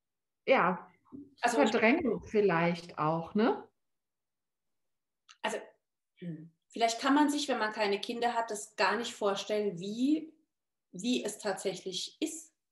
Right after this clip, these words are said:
Speaker 2: Vielleicht, also vielleicht übersteigt es die Fantasie tatsächlich, <laughs> wie, wie es wirklich sein könnte.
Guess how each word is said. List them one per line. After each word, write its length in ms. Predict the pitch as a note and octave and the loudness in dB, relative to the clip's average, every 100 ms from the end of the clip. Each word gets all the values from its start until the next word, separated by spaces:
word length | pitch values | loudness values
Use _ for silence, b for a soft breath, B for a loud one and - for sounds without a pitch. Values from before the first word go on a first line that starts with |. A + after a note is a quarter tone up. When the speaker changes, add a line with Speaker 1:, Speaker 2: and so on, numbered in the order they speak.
| _ _ _ _ | _ _ _ _
Speaker 2:
Vielleicht, 440 | G#3+ G3+ - - | -2 -2 -4 -4
also 180 | A3+ A3+ | -4 -2
vielleicht 280 | G#3+ A#3 G3+ | -2 0 0
übersteigt 640 | G#3+ G#3 - A3 A#3+ - | 0 -2 0 2 2 0
es 300 | A#3+ - - - | -6 -6 -12 -14
die 140 | G#3 | -14
Fantasie 560 | - G#3+ G#3 G#3 G#3+ G#3 | -6 -6 -6 -6 -8 -6
tatsächlich, 720 | F#3 - G#3 - - - - | -6 -2 -2 -2 -2 -2 0
<laughs> 20 | |
wie, 560 | C4 - D#4+ D#4 A#3+ - | 0 0 -2 -4 -6 -4
wie 140 | G3+ | 0
es 160 | - - | 0 -2
wirklich 340 | F#3 F#3 F3 | -6 -6 -8
sein 280 | F#3 E3 D#3+ | -4 -4 -4
könnte. 280 | G#3 C#4 C#4+ | -6 -6 -8